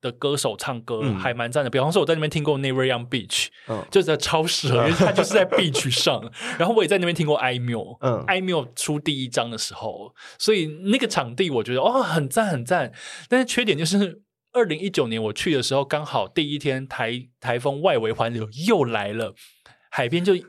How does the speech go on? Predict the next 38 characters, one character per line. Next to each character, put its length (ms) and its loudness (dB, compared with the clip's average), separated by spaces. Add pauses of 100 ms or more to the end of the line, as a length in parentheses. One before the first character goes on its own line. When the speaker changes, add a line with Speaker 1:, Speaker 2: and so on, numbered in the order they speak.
(160)
Speaker 1:
有 260 2
一 100 0
点 120 -2
点 120 -2
危 140 -4
险， 240 -2 (380)
他 100 0
们 100 0
就 120 2
当 240 -2
天 180 -2
把 140 0
海 280 -2
边 200 -2
的 80 -2
舞 200 -8
台 260 -6
的 80 0
表 220 -2
演 240 -4
全 400 -2
部 300 0
cancel。 580 -6 (180)
Speaker 2:
哦。 460 -6
Speaker 1:
然 80 -2
后 80 0
想 80 0
说 80 -2 (160)
，“干， 380 -6
<laughs> 1700 2
还 360 4
我 240 6
钱， 280 0 (800)
我 80 4
想 160 2
看 260 2
H 400 4
Y。” 640 2